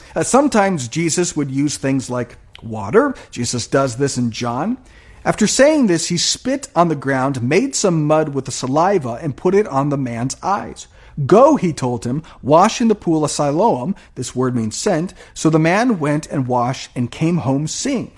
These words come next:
Other times, Jesus just lays hands on people. Here's Jesus healing some leprosy. While Jesus was in one of the towns, a man came along who was covered with leprosy.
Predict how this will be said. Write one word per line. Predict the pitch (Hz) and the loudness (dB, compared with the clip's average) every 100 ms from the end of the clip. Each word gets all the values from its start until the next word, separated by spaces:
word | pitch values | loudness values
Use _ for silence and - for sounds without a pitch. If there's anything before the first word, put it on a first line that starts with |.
| - - | -4 4
Other | 285 - - | 6 6 4
times, | - 143 139 156 - | 4 0 0 -2 -2
Jesus | 196 185 175 | 0 0 -2
just | - 180 - | 0 -2 0
lays | 185 180 | 0 0
hands | - 185 277 320 285 | -2 0 2 2 2
on | 156 139 113 | 0 -2 -4
people. | 117 - 90 - - - | -10 -12 -16 -18 -20 2
Here's | 185 160 | 4 4
Jesus | - 190 175 165 - - | 2 0 2 -2 -6 -4
healing | 185 175 175 | 2 2 2
some | - 165 | -2 -2
leprosy. | 226 320 294 - 90 - - - - | 0 -2 -4 -6 -12 -16 -20 -20 2
While | 147 175 | 4 6
Jesus | 170 285 320 311 - | 8 8 8 4 6
was | 190 175 - | 4 4 2
in | 214 196 151 | 4 4 4
one | 160 220 | 2 2
of | 208 | 0
the | 151 | -4
towns, | - 185 151 135 135 | -4 0 0 0 -2
a | |
man | 139 165 226 254 | 0 0 0 0
came | 220 180 | 0 0
along | 139 147 165 139 147 | 2 4 4 2 -2
who | 135 | -2
was | 160 143 | -2 -2
covered | - - 226 254 220 | -4 -4 -2 0 -2
with | 175 135 | -4 0
leprosy. | 143 196 139 - - | 2 2 -2 -8 -14